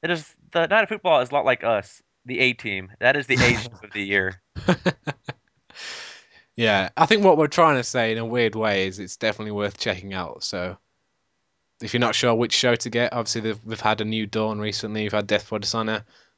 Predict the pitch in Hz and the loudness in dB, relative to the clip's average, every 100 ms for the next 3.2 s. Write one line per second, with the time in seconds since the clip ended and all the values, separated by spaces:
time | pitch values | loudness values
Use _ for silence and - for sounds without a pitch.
0 | _ _ _ _ _ - _ _ _ 104 | _ _ _ _ _ -20 _ _ _ -4
1 | 98 95 107 98 - 98 101 101 - 104 | -2 -4 -4 -6 -4 -6 -6 -8 -4 -2
2 | 90 _ _ _ _ _ - - 120 104 | -4 _ _ _ _ _ -8 2 2 2
3 | - | -4